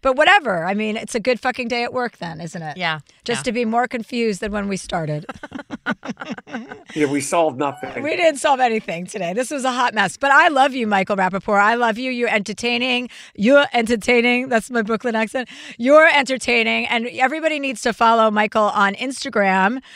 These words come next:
Speaker 1: Is it at Michael Rapaport or the Michael Rapaport?
Speaker 3: Yeah, yeah,
Speaker 1: At Michael
Speaker 3: yeah.
Speaker 1: Rapaport.
Speaker 3: At Michael Rapaport.
Speaker 1: And also, you have a new podcast coming out, right?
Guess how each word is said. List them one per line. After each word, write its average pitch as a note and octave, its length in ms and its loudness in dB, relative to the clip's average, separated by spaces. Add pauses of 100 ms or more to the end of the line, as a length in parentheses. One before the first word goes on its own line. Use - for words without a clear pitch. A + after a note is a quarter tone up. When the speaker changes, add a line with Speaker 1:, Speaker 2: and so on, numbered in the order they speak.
(220)
Speaker 1:
Is A#3 100 -6
it C4 140 -2
at B3+ 220 4 (220)
Michael B3+ 380 -2
Rapaport D4+ 480 0
or A#3 100 -2
the A3+ 160 0
Michael F#3+ 300 -6
Rapaport? E3+ 120 0
Speaker 3:
Yeah, D3 180 6
yeah, C#3 260 2
Speaker 1:
At C3+ 220 4
Michael B2+ 280 0
Speaker 3:
yeah. G#3+ 140 2
Speaker 1:
Rapaport. - 120 -6
Speaker 3:
At C#3 280 0
Michael - 160 -8
Rapaport. C3 200 2
Speaker 1:
And C4+ 180 4
also, F4+ 200 2
you C#4+ 120 -2
have C#4 100 4
a C4 60 -2
new B3+ 160 -2
podcast B3+ 500 2
coming G3 260 -2
out, D#3+ 220 -2
right? G#3+ 300 4